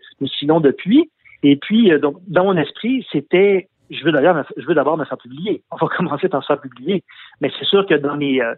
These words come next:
dans mes rêves, dans mes fantasmes les plus fous, un, un, un, un film, ça serait merveilleux. Ça serait merveilleux. Ça, c'est sûr.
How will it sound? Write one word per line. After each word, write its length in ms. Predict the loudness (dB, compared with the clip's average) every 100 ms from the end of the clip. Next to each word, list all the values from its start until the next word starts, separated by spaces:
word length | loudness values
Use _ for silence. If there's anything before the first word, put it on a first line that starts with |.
| _ -20 -20 _ _
dans 160 | -4 -2
mes 160 | -2
rêves, 240 | 0 0 0
dans 60 | 0
mes 80 | -2
fantasmes 400 | -4 -4 -6 -6
les 60 |
plus 160 | -10 -14
fous, 280 | -10 -2 0
un, 540 | 0 -4 -8 -10 -12 -10
un, 360 | -8 -6 -6 -2
un, 260 | -2 -2
un 60 | -2
film, 260 | 2 2 0
ça 100 | -2
serait 140 | -4
merveilleux. 480 | -6 0 2 4 0 _ _ -10
Ça 60 | -8
serait 120 | -4
merveilleux. 400 | 0 2 0 -2 -2
Ça, 60 | -2
c'est 80 | -2
sûr. 280 | -4 -6 -8